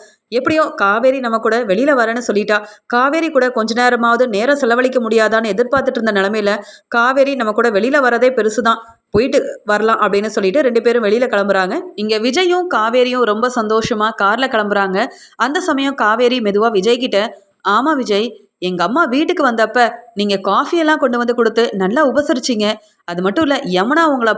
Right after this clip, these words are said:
பார்க்க ஏதோ பேச வந்தா, அப்ப கூட நீங்க யமுனாவுக்கு படிப்புக்கு ஏதாவது புக்ஸ் வாங்கணுமா, இல்ல அவளுக்கு கோச்சிங் கிளாஸ்க்கு பணம் கட்டணுமா, ஏதாவது பொருள் வாங்க பணம் தேவைப்படுதான்னு இவங்களுக்கெல்லாம் தேவையானதை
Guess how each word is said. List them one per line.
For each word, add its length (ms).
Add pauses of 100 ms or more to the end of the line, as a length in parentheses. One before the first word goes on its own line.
பார்க்க 400 (120)
ஏதோ 140 (120)
பேச 300
வந்தா, 220 (180)
அப்ப 240
கூட 100 (500)
நீங்க 220
யமுனாவுக்கு 540
படிப்புக்கு 400
ஏதாவது 260
புக்ஸ் 240
வாங்கணுமா, 380 (340)
இல்ல 80 (100)
அவளுக்கு 300
கோச்சிங் 300
கிளாஸ்க்கு 360
பணம் 220
கட்டணுமா, 400 (380)
ஏதாவது 340
பொருள் 260
வாங்க 280
பணம் 240
தேவைப்படுதான்னு 640 (320)
இவங்களுக்கெல்லாம் 680
தேவையானதை 560